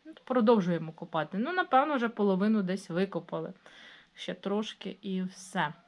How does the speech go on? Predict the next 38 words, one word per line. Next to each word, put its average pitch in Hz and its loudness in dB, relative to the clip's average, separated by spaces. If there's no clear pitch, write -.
У 180 -2
нас 196 2
вночі 208 4
був 165 -4
дощ. 220 0
М, 208 -2
не 214 4
знаю, 196 6
довго 202 2
чи 208 -2
недовго, 254 2
ну, 220 2
і 208 2
десь 202 -4
з 196 -2
десятої 240 2
години, 226 0
напевно, 196 2
о, 110 -8
о 208 2
третій 233 4
годині 220 2
ночі 240 2
також 180 -2
був. 165 -6
Бо 180 -4
я 196 -2
п-, 208 -8
прокинулася 214 4
від 190 -2
того, 220 2
що 190 -2
вікно 202 2
відкрите 196 -2
було, 175 -2
що 170 -8
це 170 -6
воно 170 -6